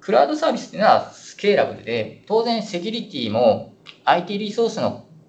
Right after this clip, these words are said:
拡張に合わせてどんどんどんどんスケールしなきゃいけないわけですね。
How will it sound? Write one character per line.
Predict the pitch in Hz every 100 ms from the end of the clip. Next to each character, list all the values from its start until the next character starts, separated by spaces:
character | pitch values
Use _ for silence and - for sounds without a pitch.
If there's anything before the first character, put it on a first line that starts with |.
| _ _ _
拡 | 131 127 -
張 | 185 175
に | 180 170 -
合 | 131
わ | 180
せ | -
て | 104
ど | 135
ん |
ど | 196
ん | 175
ど |
ん | 196
ど |
ん |
ス | - -
ケ | 170
ー | 175
ル |
し | 170
な | 185 180
き |
ゃ | 104
い |
け | 101
な | 85
い |
わ |
け | -
で | _
す |
ね。 | - 143 -